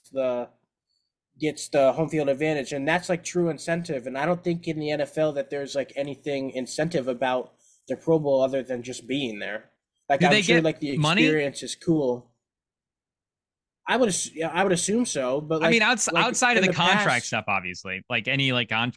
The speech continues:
Speaker 1: the
Speaker 2: contract
Speaker 1: past
Speaker 2: incentives, but
Speaker 1: And yeah, in the past there was incentive to, like, actually, like, bring skill to the competition and play like you'd play, like, a normal game.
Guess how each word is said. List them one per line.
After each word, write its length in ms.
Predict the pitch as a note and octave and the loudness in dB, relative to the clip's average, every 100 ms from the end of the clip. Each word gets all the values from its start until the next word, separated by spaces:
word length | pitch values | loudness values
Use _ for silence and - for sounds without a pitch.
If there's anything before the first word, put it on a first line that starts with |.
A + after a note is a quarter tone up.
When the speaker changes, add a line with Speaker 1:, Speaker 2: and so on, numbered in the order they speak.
| - | -2
Speaker 1:
the 80 | B2+ | 2
Speaker 2:
contract 320 | C3 E3+ A#2+ | 2 2 0
Speaker 1:
past 260 | A3+ G#2 | 0 -2
Speaker 2:
incentives, 400 | A#2+ A2+ F2+ F#2+ - | -4 -4 -6 -12 -10
but 160 | F#2+ F#2+ _ _ _ - _ _ _ _ _ - | -8 -8 _ _ _ -20 _ _ _ _ _ -4
Speaker 1:
And 200 | F3+ F3 - | -4 -4 0
yeah, 300 | G3 C#3 A2+ - | 2 2 -2 -2
in 120 | G3 | 0
the 80 | F3+ | 0
past 360 | G3+ G#3 G#3 | 2 0 2
there 80 | F3+ | 2
was 220 | E3 - - | 0 -2 -6
incentive 460 | E3 - F#3 E3+ | -6 0 0 0
to, 80 | - | -2
like, 220 | E3 D#3 | -2 -2
actually, 380 | E3 E3 - D3+ | -2 -4 -4 -4
like, 260 | D3 C#3+ - | -2 -6 -4
bring 180 | D#3+ D#3+ | -4 -4
skill 380 | - - E3+ | -4 0 2
to 80 | C#3+ | 0
the 80 | C3+ | -6
competition 560 | D3 D3+ - D#3 - C3 | -8 -10 -4 -4 -4 -6
and 140 | A#2+ | -6
play 260 | - D#3 D3 | -2 0 2
like 180 | C#3 D3 | 0 -2
you'd 180 | B2 | -8
play, 180 | - C#3+ | 0 2
like, 140 | C#3 C3+ | 2 0
a 60 | |
normal 260 | C3 C3 B2 | -4 -4 -4
game. 340 | C3+ C#3 A2+ | -4 -4 -6